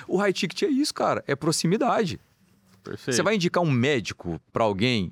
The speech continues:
Speaker 2: Com-,
Speaker 1: que te
Speaker 2: perfeito.
Speaker 1: receitou algo errado? Não
Speaker 2: Uhum.
Speaker 1: vai, cara. Agora, o médico que salvou a sua vida, você, você quer falar o nome dele pro mundo inteiro. Entendeu? A pessoa que tá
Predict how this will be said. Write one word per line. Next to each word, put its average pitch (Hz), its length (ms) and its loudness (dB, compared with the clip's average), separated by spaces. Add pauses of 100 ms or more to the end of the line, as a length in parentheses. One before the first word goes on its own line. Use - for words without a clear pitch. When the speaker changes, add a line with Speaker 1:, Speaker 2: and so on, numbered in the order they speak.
(120)
Speaker 2:
Com-, 104 140 -6
Speaker 1:
que - 40 -20
te - 160 -20
Speaker 2:
perfeito. 139 380 -2
Speaker 1:
receitou 127 420 0
algo 110 140 0
errado? 104 360 -2
Não 117 120 0
Speaker 2:
Uhum. 277 80 0
Speaker 1:
vai, 92 240 0
cara. 78 280 -4 (480)
Agora, 117 320 0
o 117 60 4
médico 131 300 0
que - 60 -4
salvou 135 260 2
a - 20 -4
sua 110 140 -2
vida, 123 200 0
você, 123 240 0
você - 160 -4
quer 139 140 -2
falar 131 240 -2
o 139 80 2
nome 135 200 0
dele 135 140 0
pro 131 140 -2
mundo 139 180 0
inteiro. 120 380 -4 (960)
Entendeu? 107 400 -2 (200)
A - 120 -2
pessoa 151 420 0
que 135 220 -2
tá - 380 -4